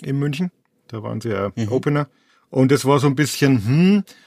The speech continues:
Speaker 1: lag aber auch halt daran, dass es irgendwie keinen Menschen oder fast keinen Menschen in der Halle interessiert hat. Und, äh, sie, glaub ich, dann doch auf ziemliches Desinteresse gestoßen sind, was über die ersten fünf Reihen rausging.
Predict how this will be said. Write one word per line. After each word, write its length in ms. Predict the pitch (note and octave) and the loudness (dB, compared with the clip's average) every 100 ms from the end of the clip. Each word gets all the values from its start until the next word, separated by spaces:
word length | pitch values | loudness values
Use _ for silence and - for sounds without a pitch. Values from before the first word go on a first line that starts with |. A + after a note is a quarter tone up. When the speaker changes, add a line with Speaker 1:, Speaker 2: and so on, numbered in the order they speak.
| _ | _
Speaker 1:
lag 260 | A2+ A2 B2+ | 0 0 2
aber 180 | A#2+ A2 | 2 2
auch 140 | A#2 | 2
halt 160 | A#2+ G#2+ | 0 0
daran, 320 | G#2+ B2 B2+ | 2 2 2
dass 320 | A#2 - - | 0 -4 -10
es 200 | - A#2 | -10 -10
irgendwie 360 | - B2+ A#2 A#2+ | -8 -6 -4 -4
keinen 360 | - A2 B2 A#2+ | -2 0 2 2
Menschen 520 | A2 A#2+ C3 B2 A#2+ | 0 0 0 0 0
oder 160 | G#2+ A2 | -4 -4
fast 260 | A#2 A2 | -2 -2
keinen 220 | - A#2+ | 0 2
Menschen 200 | A2+ A#2 | 2 2
in 60 | A#2 | 2
der 120 | A2 | 2
Halle 140 | A2 B2 | 0 0
interessiert 480 | G#2+ A2 - C#3 | -2 -4 -2 -2
hat. 260 | A#2+ B2 - | 0 -2 -6
Und, 360 | - G#2+ G#2 - | -8 -6 -6 -8
äh, 260 | G#2 G#2+ | -8 -6
sie, 160 | - A2 | -8 -10
glaub 180 | A2+ G#2+ | -8 -6
ich, 60 | A2+ | -4
dann 160 | A2 | -4
doch 120 | A2+ | -4
auf 180 | G2+ G#2 _ _ - - | -6 -10 _ _ -20 -2
ziemliches 400 | E3 D#3 C#3 - | 4 6 6 4
Desinteresse 720 | D3+ D3 E3 B2+ C3 C#3+ C3+ | 0 2 2 2 2 4 2
gestoßen 520 | - - - B2+ C3+ | 0 -8 0 2 2
sind, 240 | B2 C3+ B2+ | 2 2 2
was 140 | B2 | 0
über 140 | B2+ A#2+ | -2 -2
die 60 | |
ersten 280 | A2 A#2 C3+ | -2 -2 -2
fünf 220 | C3+ B2+ A2+ | 0 0 2
Reihen 200 | A2 A#2+ | 0 2
rausging. 520 | A#2 A#2 - B2+ | 0 -2 -2 0